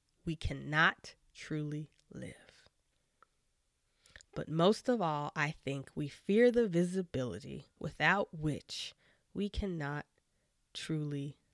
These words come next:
live. And that visibility, which makes us most vulnerable, is that which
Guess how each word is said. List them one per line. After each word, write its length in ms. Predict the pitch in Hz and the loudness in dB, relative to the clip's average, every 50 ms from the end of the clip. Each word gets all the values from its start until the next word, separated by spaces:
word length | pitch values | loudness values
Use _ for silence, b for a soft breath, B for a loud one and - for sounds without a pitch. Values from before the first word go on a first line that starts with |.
| _ _ - | _ _ -14
live. 540 | 165 143 135 120 101 73 - - - - _ _ _ _ _ _ _ _ _ _ _ _ _ _ B B B B B B B B B B | -10 -8 -8 -8 -8 -10 -14 -18 -20 -20 _ _ _ _ _ _ _ _ _ _ _ _ _ _ B B B B B B B B B B
And 220 | - 170 165 165 | -4 0 4 10
that 200 | 175 202 240 254 | 12 12 12 12
visibility, 840 | 240 254 277 262 277 302 247 285 330 349 330 277 214 208 208 214 220 _ b b b b b b b | 10 4 2 4 4 2 4 4 6 6 6 4 4 4 2 0 -2 _ b b b b b b b
which 200 | 190 185 - - | -4 -4 -2 2
makes 280 | 196 202 214 - - | 2 2 2 2 2
us 180 | 214 202 - - | 0 0 0 -2
most 300 | 196 196 196 196 - - | -2 -2 -2 -2 -2 -4
vulnerable, 560 | 185 185 196 208 214 220 208 214 220 220 214 - | -2 0 2 2 2 2 2 2 2 0 0 0
is 160 | 180 165 151 | -2 -6 -4
that 280 | - 185 180 190 - - | -4 -6 -6 -6 -6 -4
which 220 | 196 185 - - | -4 -4 -4 -6